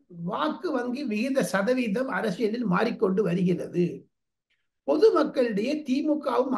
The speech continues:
அதிமுகவிற்கு வெறுப்பு வர ஆரம்பித்து விட்டது. அறுபது வருடங்கள் ஆகிவிட்ட பிறகும்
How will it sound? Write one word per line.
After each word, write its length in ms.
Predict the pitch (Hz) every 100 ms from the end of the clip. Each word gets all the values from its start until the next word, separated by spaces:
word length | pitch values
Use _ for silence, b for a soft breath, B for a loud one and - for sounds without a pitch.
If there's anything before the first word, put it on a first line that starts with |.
| 220
அதிமுகவிற்கு 880 | 254 285 262 220 240 226 208 185 320
வெறுப்பு 440 | 196 269 349 330
வர 160 | 214 202
ஆரம்பித்து 520 | 185 190 185 170 175
விட்டது. 720 | - - 175 170 170 135 - _ _ _
அறுபது 500 | 185 240 254 233 214
வருடங்கள் 480 | 240 302 339 302
ஆகிவிட்ட 600 | 262 233 220 233 196 185 175
பிறகும் 680 | 180 175 214 220 220 -